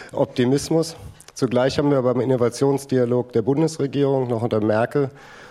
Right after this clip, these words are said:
wurde das durchaus dann in der einen Studie auch empfohlen. Wir, wir bräuchten so ein paar Vortänzer, Traumtänzer,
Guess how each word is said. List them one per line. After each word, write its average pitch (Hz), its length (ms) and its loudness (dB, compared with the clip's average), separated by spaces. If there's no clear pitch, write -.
wurde 127 220 2
das 135 140 -2
durchaus 135 400 0
dann 127 120 0
in 123 60 0
der 104 100 2
einen 117 220 2
Studie 135 340 0
auch 123 160 2
empfohlen. 123 480 0
Wir, 101 160 0
wir 107 120 2
bräuchten 117 500 0
so 98 140 -2
ein 98 100 -2
paar 98 280 0
Vortänzer, 101 800 -2
Traumtänzer, 107 760 -2